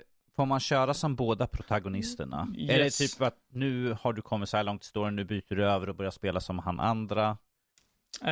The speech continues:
Speaker 1: Eller
Speaker 2: det
Speaker 1: är det liksom beroende på vi-, vi-, vissa segment av spelet som du ve-, växlar emellan?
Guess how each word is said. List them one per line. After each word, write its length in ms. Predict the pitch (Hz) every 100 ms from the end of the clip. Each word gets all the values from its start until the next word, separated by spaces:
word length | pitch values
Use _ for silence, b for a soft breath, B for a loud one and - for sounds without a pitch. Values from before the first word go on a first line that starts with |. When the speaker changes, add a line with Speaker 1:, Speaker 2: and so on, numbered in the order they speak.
| 156 151 151 151 147
Speaker 1:
Eller 140 | 113
Speaker 2:
det 80 | 120
Speaker 1:
är 40 | 123
det 60 |
liksom 440 | 120 - 127 117 104
beroende 340 | 120 117 113
på 420 | - 107 104 101 - _
vi-, 120 | - -
vi-, 260 | 117 131 127
vissa 400 | 120 120 - 120
segment 760 | - - 120 127 120 95 -
av 120 | 85
spelet 440 | 87 - 95 90 90
som 180 | 90 87
du 80 |
ve-, 160 | 82 90 -
växlar 360 | 101 - 95
emellan? 560 | 87 78 78 62 82